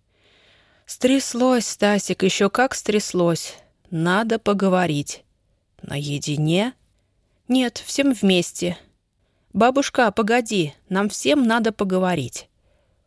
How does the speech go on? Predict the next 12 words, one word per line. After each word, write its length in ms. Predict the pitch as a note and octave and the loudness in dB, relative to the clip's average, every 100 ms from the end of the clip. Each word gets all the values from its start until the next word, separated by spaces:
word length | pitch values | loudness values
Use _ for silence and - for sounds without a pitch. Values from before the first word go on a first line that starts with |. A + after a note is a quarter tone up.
| _ | _
Софья 360 | - D#3+ E3 | -6 -4 -2
Осиповна 480 | D#3+ - F3 E3 E3 | -2 -2 -2 0 0
удивленно 460 | D#3 E3 E3 E3+ D#3+ | 0 0 2 2 0
взглянула 480 | D#3+ D#3+ E3 D#3+ D#3+ | 0 0 2 2 0
на 140 | D#3+ | 0
внучку 540 | D3+ F3+ G#3+ - C4 - - - | 0 0 -2 -4 -8 -10 -8 -4
и 100 | F#3 | -2
поняла, 440 | F3 E3 D#3 E3+ | 0 0 2 0
что 200 | - A3 | 0 -4
та 180 | - E3 | -2 -2
не 140 | E3 | 0
шутит. 560 | F#3+ - C#3 - - | -2 -4 -6 -8 -12